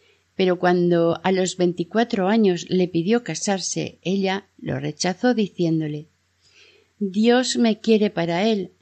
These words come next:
me guarda para una obra que no es conocida,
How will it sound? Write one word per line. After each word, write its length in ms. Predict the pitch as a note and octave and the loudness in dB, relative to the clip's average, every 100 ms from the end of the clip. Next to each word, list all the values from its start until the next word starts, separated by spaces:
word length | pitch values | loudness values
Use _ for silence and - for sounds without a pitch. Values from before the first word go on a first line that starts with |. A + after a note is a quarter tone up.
| _ _ | _ _
me 200 | G#3 G3 | 2 2
guarda 540 | F3+ G#3+ A#3+ A#3+ C4 | 2 2 2 2 -2
para 300 | B3+ D#3 D3+ | -2 -4 -2
una 340 | F3+ A#3 G3+ F3 | 2 2 2 2
obra 360 | A3 G#3 G#3+ | 0 0 -2
que 200 | G#3 F3+ | -2 -2
no 160 | E3 F3 | 0 2
es 180 | F3 - | 0 -2
conocida, 760 | - D#3+ D3+ - F3 D#3+ D3+ | -2 -2 -2 -2 0 -2 -6